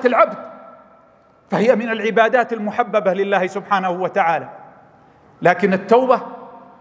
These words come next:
ليست كل توبة توبة. يا أيها الذين آمنوا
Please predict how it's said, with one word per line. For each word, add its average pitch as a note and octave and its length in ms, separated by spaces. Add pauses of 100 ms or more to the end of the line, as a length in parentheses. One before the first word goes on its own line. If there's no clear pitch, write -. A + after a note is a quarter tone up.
(200)
ليست C#4 420
كل C#4+ 220
توبة B3+ 540
توبة. G#3 340 (1400)
يا A3 220
أيها G#3+ 280
الذين A3+ 380
آمنوا C4 560